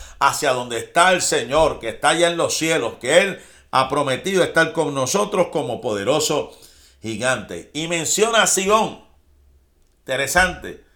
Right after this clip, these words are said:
Y dice aquí, "Y desde Sión te sostenga". ¿Qué era Sión? Sión era la colina, la montaña, el suroeste de Jerusalén, donde fue construida la ciudad del rey David.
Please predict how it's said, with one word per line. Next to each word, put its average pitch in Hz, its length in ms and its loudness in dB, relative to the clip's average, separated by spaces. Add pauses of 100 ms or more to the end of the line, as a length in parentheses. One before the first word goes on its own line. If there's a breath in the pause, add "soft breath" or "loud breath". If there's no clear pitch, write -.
(720)
Y 87 60 -12
dice 139 280 0
aquí, 165 500 -2 (220)
"Y 147 160 -4
desde 156 420 0
Sión 175 400 4
te 175 140 4
sostenga". 147 640 -4
¿Qué 151 80 -2
era 185 160 2
Sión? 156 480 -2 (540 soft breath)
Sión 208 480 0
era 196 480 6
la 143 260 -2
colina, 165 500 0
la 131 140 0
montaña, 147 720 2
el 117 80 -6
suroeste 143 500 0
de 156 60 0
Jerusalén, 165 560 0
donde 151 380 -2
fue 185 280 -2
construida 175 720 0
la 156 200 6
ciudad 156 420 4
del 151 200 2
rey 165 200 2
David. 156 380 2